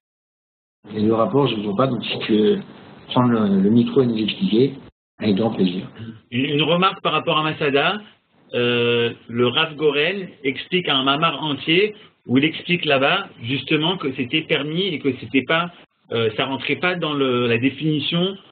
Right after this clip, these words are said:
Speaker 2: de, de l'interdit de, de se... De, de, comment on dit, de se suicider. Donc si ça vous intéresse, je peux vous envoyer, c'est un mamar en hébreu où le Rav Goren explique tout ça pour montrer qu'à Masada, d'après lui,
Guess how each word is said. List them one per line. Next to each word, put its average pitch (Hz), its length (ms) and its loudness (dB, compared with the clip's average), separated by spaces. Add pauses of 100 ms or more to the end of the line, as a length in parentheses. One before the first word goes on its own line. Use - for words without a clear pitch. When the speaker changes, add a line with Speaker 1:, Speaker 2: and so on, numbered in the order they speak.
(380)
Speaker 2:
de, 117 880 2 (840)
de 120 80 0
l'interdit 147 600 0
de, 147 200 2
de 131 180 0
se... 120 760 0 (560)
De, 117 80 2
de, 117 240 -2
comment 135 220 0
on 131 60 0
dit, 147 180 -2
de 143 100 -2
se 151 120 -2
suicider. 139 500 0 (800)
Donc 120 140 -4
si 165 160 -4
ça 180 100 4
vous 160 140 0
intéresse, 156 380 -2
je - 40 -16
peux 170 80 -10
vous 143 160 -4
envoyer, 143 340 2
c'est 160 80 -6
un 135 80 0
mamar 143 300 0
en 135 100 0
hébreu 135 420 2
où 143 100 -2
le 127 100 4
Rav 127 180 0
Goren 143 340 0 (120)
explique - 500 -8
tout 117 120 -8
ça 147 260 0 (240)
pour 117 140 0
montrer 127 340 -2
qu'à 147 120 0
Masada, 131 500 0 (720)
d'après 127 280 0
lui, 170 320 -2